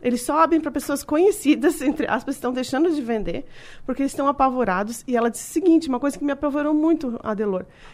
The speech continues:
que final de ano, entre Natal e Ano Novo,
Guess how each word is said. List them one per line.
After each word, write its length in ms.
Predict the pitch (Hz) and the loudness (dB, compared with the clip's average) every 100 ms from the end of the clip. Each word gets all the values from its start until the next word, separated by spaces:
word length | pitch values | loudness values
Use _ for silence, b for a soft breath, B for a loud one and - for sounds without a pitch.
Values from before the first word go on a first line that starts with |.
| - | -10
que 120 | 277 | -4
final 360 | 302 277 359 | 0 2 2
de 140 | 370 302 | 2 0
ano, 220 | 277 269 | 0 0
entre 180 | 254 247 | -2 -4
Natal 320 | 247 240 330 | -4 -2 0
e 60 | 359 | 2
Ano 120 | 320 | 2
Novo, 560 | 233 247 302 226 196 | 2 0 0 -2 -8